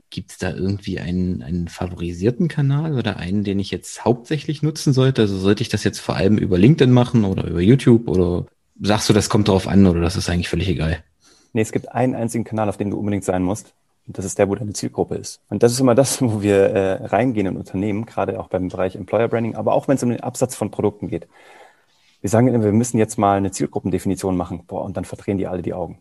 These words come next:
Speaker 2: Dann ist immer
Speaker 1: Mhm.
Speaker 2: so, "Oh, haben wir schon tausendmal gemacht, da hatten wir jetzt schon sechzehn Trainer über die letzten dreiundzwanzig Jahre. Und wir haben jetzt schon so viele Buyer-Personas und die heißen Horst und Klaus und Dieter und Steffi. Und hier sind die alle." Und dann gucken wir das immer an, weil wir schon wissen,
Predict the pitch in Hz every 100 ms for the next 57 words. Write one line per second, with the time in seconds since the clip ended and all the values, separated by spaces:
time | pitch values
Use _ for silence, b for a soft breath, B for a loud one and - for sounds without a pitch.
0 | - 104 107 113 104 110 98 - 107 101
1 | 117 110 110 104 101 98 101 104 104 107
2 | - 95 120 - 123 - - 123 123 95
3 | 92 95 101 - - 95 95 - 95 95
4 | 92 90 110 139 B B B 123 113 104
5 | 107 120 127 - 113 110 160 135 117 113
6 | 117 - 98 98 107 113 95 95 92 -
7 | 92 117 123 - 92 - 120 127 - 95
8 | 120 131 113 92 - 143 143 190 b b
9 | b b b - 131 123 - 143 127 117
10 | 95 87 85 - _ - 95 - 156 131
11 | 127 107 90 87 104 175 214 _ - 90
12 | - 87 92 123 160 175